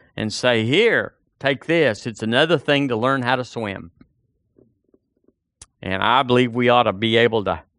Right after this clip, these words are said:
backstroke <laughs> to, to, to delivery and take everybody with us. It says in one, Psalm one thirty-eight, I'm in the King James. Um, we're gonna,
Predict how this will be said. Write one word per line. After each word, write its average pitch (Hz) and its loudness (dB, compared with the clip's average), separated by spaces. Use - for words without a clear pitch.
backstroke 123 -2
<laughs> - -8
to, 208 2
to, 127 0
to 120 -4
delivery 147 2
and 104 -4
take 131 -2
everybody 127 2
with 110 -2
us. 95 -8
It 117 -10
says 165 2
in 135 0
one, 151 0
Psalm 139 0
one 165 2
thirty-eight, 151 0
I'm 143 0
in 135 2
the 123 0
King 160 0
James. 107 -4
Um, 98 0
we're 131 -4
gonna, 127 2